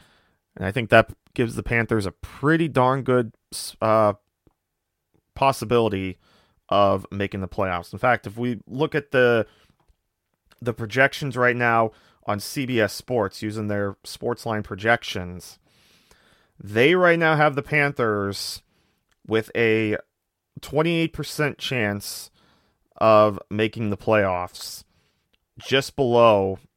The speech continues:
the Arizona Cardinals at thirty-one point three. They have six teams in the N F C that they're given at least a fifty percent chance of making the playoffs. The Seahawks and the Packers, they have almost as locks already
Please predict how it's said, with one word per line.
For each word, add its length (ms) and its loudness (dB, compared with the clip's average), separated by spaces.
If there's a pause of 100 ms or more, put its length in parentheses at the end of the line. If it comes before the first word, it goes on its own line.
(300)
the 320 -4
Arizona 440 0
Cardinals 420 -4
at 120 -12
thirty-one 420 -6
point 300 -12
three. 180 -12
They 100 -8
have 120 -8
six 300 -8
teams 300 -4
in 80 -2
the 140 -2
N 100 0
F 120 -2
C 400 -2 (580)
that 160 2
they're 80 6
given 260 2
at 120 4
least 200 0
a 60 -4
fifty 260 -4
percent 340 -6
chance 460 -6 (420)
of 140 -6
making 300 -4
the 60 -6
playoffs. 680 -6 (400)
The 60 -10
Seahawks 540 2
and 100 -4
the 60 -4
Packers, 880 0
they 100 0
have 460 0 (360)
almost 380 2
as 140 -4
locks 420 0
already 540 -4